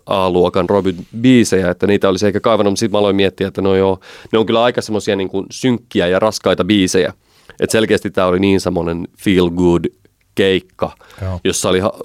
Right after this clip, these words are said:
Speaker 1: haluttu tuoda sitä semmoista vaan niin kuin tavallaan bailaamisen ilosanomaa ja sitten toisaalta myös sitten, ö, vahvistettu sitä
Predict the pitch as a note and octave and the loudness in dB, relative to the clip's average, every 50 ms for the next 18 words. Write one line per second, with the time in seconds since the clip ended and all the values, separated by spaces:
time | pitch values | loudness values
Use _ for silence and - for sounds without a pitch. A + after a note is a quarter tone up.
0 | - - - G2 G2+ G2+ G2 F2+ - - F#2 - - - G#2 G2 F2+ F2+ - - | -12 -10 -6 -2 -2 0 0 -2 -4 -8 -12 -6 0 0 2 2 2 0 -4 -6
1 | F#2 F2+ F2+ - - F2+ F2+ F2 - - F#2+ F2+ F2 F2 F2 - F2+ F2+ F2+ - | -6 -6 -6 -6 -6 -8 -10 -8 -4 -2 0 0 0 0 -2 -2 -4 -4 -4 -6
2 | _ _ - - - - - - - F#2 F2+ F2+ F2+ F2+ F#2 F#2+ A2 G#2 G2+ G2 | _ _ -18 -16 -16 -16 -12 -6 -4 -2 0 2 0 0 0 0 0 0 0 0
3 | F#2+ F2+ F2+ F#2 F2+ - G2 F#2 - - G#2 G2 F#2+ F#2 - G#2 F#2 F2+ F2+ F2 | 0 -2 -4 -6 -4 -6 -6 -6 -6 -6 -4 -2 -2 -2 -2 -2 0 0 0 0
4 | F2+ F2+ F2+ E2+ E2 - - - - - - - A2 G#2 A2 G2+ - G#2 - - | 0 0 0 -2 -4 -6 -16 -20 -20 -14 -6 -4 -2 0 0 0 -2 -2 0 0
5 | F#2+ F#2 G2 F#2+ F#2 F#2+ F#2 F2+ F#2 - - G2 _ - G2+ F#2 F#2 - - - | 0 0 0 0 0 0 2 0 0 0 -4 -10 _ -4 -4 -4 -4 -10 -16 -16
6 | - - - - - - - - G#2 F#2+ F#2+ F#2 - - G2+ - G#2+ G#2 - G#2 | -12 -8 -6 -6 -6 -4 -2 -4 -4 -2 -4 -8 -6 -8 -8 -8 -8 -10 -8 -6
7 | F#2 - G2 F#2 E2+ | -4 -2 -2 -4 -4